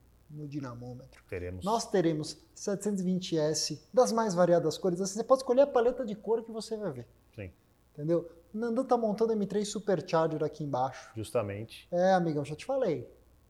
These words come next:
Speaker 1: Tô esperando um amor à primeira vista quando o carro ficar pronto da sua parte.
Speaker 2: Sim, senhor.
Speaker 1: Vagueiro maldito.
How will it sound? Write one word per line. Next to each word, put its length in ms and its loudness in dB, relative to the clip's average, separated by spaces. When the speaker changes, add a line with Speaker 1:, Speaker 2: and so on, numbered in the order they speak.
Speaker 1:
Tô 100 4
esperando 560 2
um 80 0
amor 220 0
à 60 0
primeira 360 -4
vista 260 -6
quando 180 -8
o 40 -10
carro 180 0
ficar 200 -6
pronto 260 -6
da 100 -6
sua 200 -4
parte. 380 2
Speaker 2:
Sim, 60 -4
senhor. 380 -8
Speaker 1:
Vagueiro 500 2
maldito. 540 -6